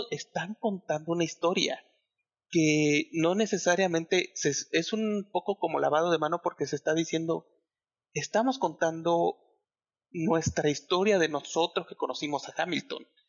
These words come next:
Es una historia que está contando Eliza, que era el amor de su vida. Está contando algo para ir en contra de lo que se dice de Hamilton,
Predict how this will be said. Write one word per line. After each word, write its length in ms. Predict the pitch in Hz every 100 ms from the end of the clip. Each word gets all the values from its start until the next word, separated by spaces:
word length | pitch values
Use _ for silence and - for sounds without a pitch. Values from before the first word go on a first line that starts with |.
| _ _ _ -
Es 280 | 165 - 208
una 160 | 202
historia 380 | 170 - 170 180
que 80 | 156
está 220 | - 165
contando 800 | - 156 - 160 160 170 165 170
Eliza, 720 | 143 139 156 170 185 - 143 -
que 400 | 151 147 139 139 147
era 160 | 143
el 100 | 143
amor 220 | 139 135
de 100 | 139
su 120 | 139 151
vida. 220 | 170 -
Está 300 | - 165 -
contando 760 | 180 160 165 160 160 170 208 _ _ - _ _ _
algo 560 | - 156 156 165 202 -
para 220 | 165 147
ir 120 | 160 175
en 140 | 156
contra 440 | - 156 160 180 190
de 80 |
lo 160 | 165 139
que 140 | 143
se 180 | 135 143
dice 300 | 151 254 233
de 140 | 185 -
Hamilton, 480 | 151 147 139 -